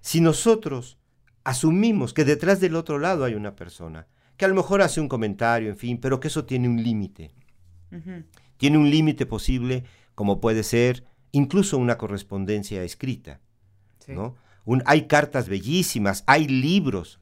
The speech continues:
Speaker 1: este, sobre ep-, epistola-, epistolares, ¿no? La historia epistolar de algunos escritores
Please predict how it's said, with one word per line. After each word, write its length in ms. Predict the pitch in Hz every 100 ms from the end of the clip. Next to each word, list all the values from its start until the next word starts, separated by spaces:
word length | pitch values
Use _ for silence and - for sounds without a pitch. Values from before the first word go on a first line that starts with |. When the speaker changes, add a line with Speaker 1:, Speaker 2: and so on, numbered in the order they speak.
| -
Speaker 1:
este, 360 | 101 95 -
sobre 500 | - 98 92 104 123 123 _ _
ep-, 200 | - 107
epistola-, 680 | - 120 113 - - 107 104
epistolares, 840 | 104 - 101 - 98 127 143 117 95
¿no? 140 | 101
La 120 | 123 113
historia 420 | 98 - 131 135
epistolar 680 | 127 107 - 98 110 139 135
de 80 |
algunos 340 | 104 98 117 110
escritores 720 | 104 - 87 104 107 123